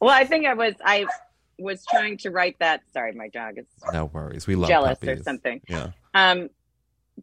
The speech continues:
Speaker 1: I, I was writing that with Brian Tucker. I think I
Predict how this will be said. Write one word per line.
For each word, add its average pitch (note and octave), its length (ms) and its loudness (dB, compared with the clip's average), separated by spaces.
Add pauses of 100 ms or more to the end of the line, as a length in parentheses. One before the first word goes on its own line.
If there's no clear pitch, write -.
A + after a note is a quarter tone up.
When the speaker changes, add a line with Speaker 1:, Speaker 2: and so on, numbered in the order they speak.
(240)
Speaker 1:
I, - 80 -4
I F3+ 300 0
was F#3+ 220 -4 (220)
writing G3+ 400 2
that F#3 220 2
with E3+ 160 -4 (220)
Brian E3+ 260 -2
Tucker. E3 320 -6
I D#3 120 -6
think E3+ 140 -12
I E3+ 80 -10